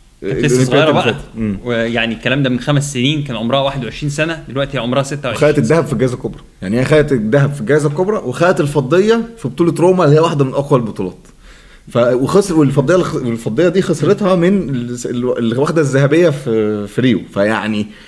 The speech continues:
Speaker 2: هي هتلعب من بين الأول والتاني إن شاء الله. يعني إن شاء الله ما بين الأول والتاني مفيش، مفيش
Speaker 1: بالتوفيق طبعًا،
Speaker 2: مم.
Speaker 1: وميبقاش في أي إصابات،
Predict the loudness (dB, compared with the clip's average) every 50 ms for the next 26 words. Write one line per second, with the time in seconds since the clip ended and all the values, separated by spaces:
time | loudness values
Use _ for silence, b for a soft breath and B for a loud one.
0 | B B 0 2 2 4 4 2 2 2 2 2 2 0 2 2 2 2 2 2
1 | 2 4 4 4 4 4 4 2 2 2 0 0 0 0 0 0 0 -2 -2 -2
2 | -4 -6 -6 -6 -8 -2 0 2 4 4 4 4 4 4 4 4 4 4 4 4
3 | 2 2 2 2 2 2 2 0 -2 -4 -6 -6 -6 -6 -6 -8 -8 -8 -6 -4
4 | -4 -4 -4 -2 -4 -4 0 2 2 2 2 0 0 -2 -2 -6 -10 -10 -6 -4
5 | -2 -2 -2 -4 -6 -6 -6 -6 -4 -4 -4 -6 -8 -10 -4 0 0 0 0 -2
6 | -8